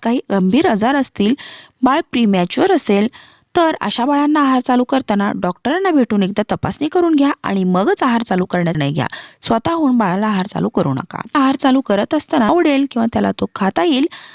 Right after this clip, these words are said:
असा अट्टहास करू नका. बाळाला ज्या पद्धतीचे पदार्थ आवडतील त्या खाता येतील असेच पदार्थ बाळाला सुरुवातीला आहारामध्ये द्या, म्हणजे मुलांची आहार घेण्यामधील रुची वाढेल आणि आहार घेण्याची सवय, आवड लागल्यानंतर बाळ हळूहळू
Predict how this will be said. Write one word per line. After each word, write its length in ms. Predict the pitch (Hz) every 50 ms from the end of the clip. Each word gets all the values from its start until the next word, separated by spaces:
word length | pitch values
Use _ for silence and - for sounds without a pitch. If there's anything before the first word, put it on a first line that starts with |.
| - - _ _
असा 260 | - 277 - - -
अट्टहास 500 | - - 233 - _ - 226 262 294 -
करू 200 | - 185 156 147
नका. 320 | 139 131 135 - - 104 - - - - - - - _ _ _
बाळाला 400 | 240 247 277 370 392 359 330 320 262
ज्या 120 | 226 208
पद्धतीचे 540 | 190 - 180 175 185 190 185 - 208 - -
पदार्थ 400 | 339 - 349 330 339 330 330 -
आवडतील 600 | - - - 226 226 226 285 - - 262 240 233 - - _
त्या 140 | - 120 - - - _ _ _ _ _ _ _ -
खाता 280 | - 233 208 - 302 349
येतील 360 | 370 339 269 - 226 220 226 - - _
असेच 380 | - 220 240 - - - 370 -
पदार्थ 380 | - 254 226 214 214 214 - 262
बाळाला 320 | 269 254 208 190 185 214
सुरुवातीला 520 | 247 - 214 185 180 156 156 - 196 202 196
आहारामध्ये 460 | 190 175 151 160 160 165 165 160 156
द्या, 140 | 160 147 - - - - - - - _ _ -
म्हणजे 280 | 294 302 320 302 285 294
मुलांची 520 | 294 254 220 202 190 202 233 262 - 262
आहार 300 | 240 220 196 196 180 190
घेण्यामधील 500 | 190 202 202 196 190 196 196 190 214 214 214
रुची 260 | - 151 151 - - 269
वाढेल 360 | 320 339 311 277 254 247 247 -
आणि 180 | - 208 214 -
आहार 280 | - - 196 196 214 240
घेण्याची 400 | 262 269 247 214 202 214 - 277
सवय, 420 | - - - 339 311 277 226 240 - - _ -
आवड 260 | - 277 311 311 302
लागल्यानंतर 640 | 294 262 226 214 214 208 196 190 190 - 196 202 247 - - - - - - _ _ _ -
बाळ 220 | 349 339 311 320 339
हळूहळू 580 | - - - 208 247 349 349 311 262 233 269